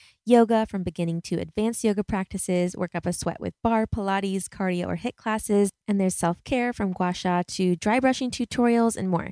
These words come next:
With over three thousand plus classes for every level and over a hundred new classes every month, you will always have fresh content. It was also voted Best Wellness App of two thousand twenty-two by InStyle Magazine.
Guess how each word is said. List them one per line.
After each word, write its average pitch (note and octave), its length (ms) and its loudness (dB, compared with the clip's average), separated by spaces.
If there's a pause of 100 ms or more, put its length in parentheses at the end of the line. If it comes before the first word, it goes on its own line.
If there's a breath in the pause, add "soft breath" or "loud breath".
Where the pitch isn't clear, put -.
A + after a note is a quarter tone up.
(120)
With A#3+ 180 6
over G#3+ 220 4
three B3+ 260 0
thousand A#3+ 400 2
plus A3 240 0
classes G3+ 640 0
for - 240 -4
every G#3+ 240 2
level G3+ 400 4
and C#4 300 0
over A3+ 240 6
a G#3+ 80 6
hundred A#3 340 -2
new C4+ 160 -2
classes G3 400 -2
every F3+ 240 0
month, F3 260 2 (320 loud breath)
you G3+ 120 2
will G#3 160 4
always G3+ 320 6
have F#3 180 -2
fresh F3+ 240 -2
content. - 460 -4 (320)
It G3 80 4
was F#3+ 160 2
also F#3+ 320 0
voted F#3 340 4
Best A3+ 300 0
Wellness A#3+ 320 0
App G#3+ 200 0
of F#3 140 -4
two - 160 -4
thousand A3+ 300 0
twenty-two G3+ 480 0
by F3+ 160 -2
InStyle G3+ 440 -2
Magazine. F3+ 520 -4